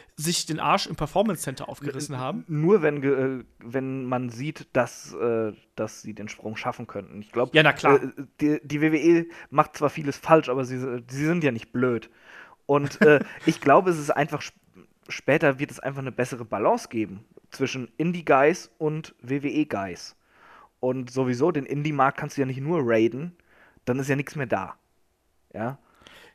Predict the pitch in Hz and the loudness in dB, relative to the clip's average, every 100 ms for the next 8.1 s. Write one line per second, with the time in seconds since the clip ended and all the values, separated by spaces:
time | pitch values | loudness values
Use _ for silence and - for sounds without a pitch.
0 | - 131 139 - 135 156 160 170 170 165 | 0 4 4 2 0 2 2 4 6 6
1 | 165 214 190 180 190 156 165 156 - 170 | 4 2 0 0 2 2 2 0 0 0
2 | 214 92 120 143 - 123 - 185 147 139 | 0 0 -4 -6 -6 -6 -2 -4 -4 -10
3 | 208 170 147 147 147 160 139 - - - | -8 -6 -4 -2 0 -2 -4 -8 -8 -6
4 | 123 117 - - - 110 - - 107 107 | -6 -8 -10 -8 -6 -4 -8 -6 -2 0
5 | 139 208 _ _ _ _ _ _ _ _ | -2 -6 _ _ _ _ _ _ _ _
6 | _ - - - 117 139 156 165 180 190 | _ -20 -20 -8 -4 -2 -2 -4 -4 -2
7 | 175 180 226 123 - 104 85 104 87 85 | 0 0 -2 -6 -6 -10 -10 -10 -10 -12
8 | - | -16